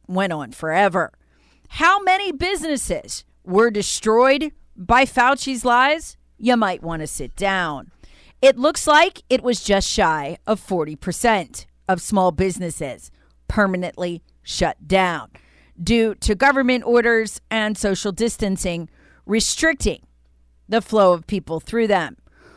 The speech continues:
While Walmart, Costco, Lowe's, and other big box stores that donate a lot to Democrats, at least their employee pacs do, as do their executives who raise money for Democrats, well,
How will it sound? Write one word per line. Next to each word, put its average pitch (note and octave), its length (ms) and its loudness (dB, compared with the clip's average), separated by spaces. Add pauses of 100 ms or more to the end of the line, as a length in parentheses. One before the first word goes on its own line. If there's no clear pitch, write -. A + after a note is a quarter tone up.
(200)
While C#4 260 6
Walmart, B3 600 4
Costco, F#3 720 0 (140)
Lowe's, G#3 680 6
and B3 120 0
other G#3 180 2
big F3+ 260 -6
box D#3 320 -4
stores B3+ 680 2 (200)
that D4 140 -4
donate G#3 300 2
a F3+ 60 0
lot G#3 240 4
to - 80 -12
Democrats, F3+ 840 -2 (160)
at - 80 -10
least G#3+ 180 -4
their D#3 140 -6 (360)
employee G3 560 0
pacs F3+ 400 -4
do, D3 280 -10 (380)
as G#3 260 2
do F3+ 320 0 (300)
their F#3+ 180 0
executives G3 720 -2 (160)
who A#3+ 120 2
raise G3 240 2
money D#4 220 4
for B3 140 2
Democrats, F#3+ 720 -2
well, A#3+ 400 4